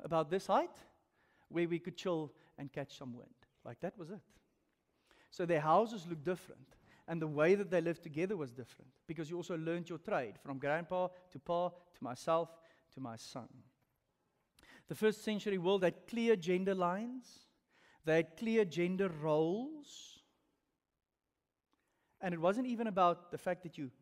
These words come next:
must do certain things. It was about the fact that you could only do these things. Like, "I'm gonna fetch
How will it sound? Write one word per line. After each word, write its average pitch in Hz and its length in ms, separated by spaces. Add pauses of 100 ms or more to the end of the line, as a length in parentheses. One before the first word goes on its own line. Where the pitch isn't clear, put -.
(180)
must 196 360 (160)
do 131 160
certain 127 340
things. 123 400 (460)
It 135 100
was 131 140
about 127 240
the 135 60
fact - 240
that 123 120
you 131 80 (100)
could 196 240 (120)
only 160 480
do 185 300 (180)
these 113 320
things. - 420 (340)
Like, 110 200 (260)
"I'm 147 100
gonna 165 160
fetch - 320